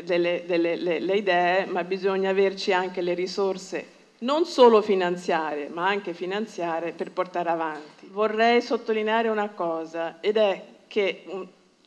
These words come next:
è vero che si può avere un bilancio specifico per attività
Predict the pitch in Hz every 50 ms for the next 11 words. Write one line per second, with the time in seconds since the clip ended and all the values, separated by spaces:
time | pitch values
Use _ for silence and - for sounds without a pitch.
0 | _ - _ 175 175 175 170 175 226 254 269 262 254 240 226 196 - - - 196
1 | 196 - 196 185 202 202 190 190 190 214 220 226 226 220 226 220 - - 190 185
2 | 185 180 185 180 185 190 202 208 208 208 - - 180 180 180 - - - 175 170
3 | 175 - - 233 233 220 220 - - 180 180 180 - 160 147 147 147 - - _
4 | _ _ _ _ _ _ _ _ _ - 208 202 208 208 214 208 - - 175 165
5 | 175 - - 180 165 180 175 175 - 190 190 190 196 196 190 190 190 -